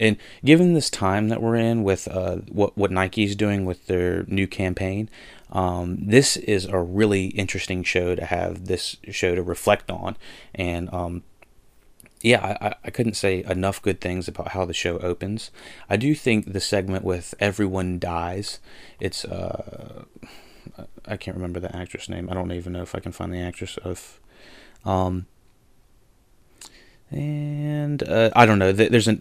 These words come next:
there's a segment with, it's called Everyone Dies, and I was just, um,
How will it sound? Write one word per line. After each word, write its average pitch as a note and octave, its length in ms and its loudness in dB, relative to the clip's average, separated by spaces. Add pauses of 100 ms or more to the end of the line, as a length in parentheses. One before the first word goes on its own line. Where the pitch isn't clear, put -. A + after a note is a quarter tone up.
there's A2 280 0
a G2+ 60 0
segment G2+ 280 2
with, - 320 -4
it's - 140 -8
called F#2+ 240 2
Everyone F#2 340 0
Dies, F#2 420 0
and G2 300 -2 (460)
I A2 100 0
was A#2+ 320 0
just, - 300 -2
um, F#2+ 460 -2